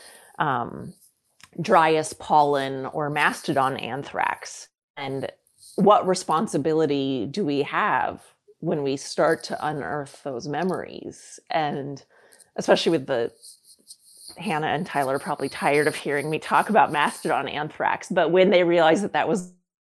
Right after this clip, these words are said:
to come out of Greenlandic glaciers, there was this moment of like, "Oh, this is something that will haunt us again. And what do we do with that?" And how the scientists, you know, prepared for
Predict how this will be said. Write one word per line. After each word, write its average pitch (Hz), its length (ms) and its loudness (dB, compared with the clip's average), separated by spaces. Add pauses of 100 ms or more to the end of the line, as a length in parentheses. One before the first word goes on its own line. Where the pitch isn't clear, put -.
(120)
to 147 60 -4
come 165 260 -4
out 143 180 -2
of 139 260 -6
Greenlandic 147 520 -4
glaciers, 160 600 -2
there 139 120 -4
was 143 140 -6
this - 160 -12
moment 151 240 -6
of 135 100 -10
like, 135 220 -6 (640)
"Oh, - 560 4 (160)
this 190 240 2
is 214 180 4
something 175 360 -2
that 147 180 -4
will 139 300 0
haunt - 420 -12
us - 180 -12
again. - 380 -8
And 165 240 -4
what 143 280 -4
do 131 120 -6
we 110 160 -4
do 113 180 -8
with - 160 -10
that?" 73 380 -6
And 139 360 -6 (600)
how 170 180 0
the 156 80 -2
scientists, - 920 -8 (120)
you - 720 -10
know, 143 160 -4
prepared 151 540 -4
for 117 440 -4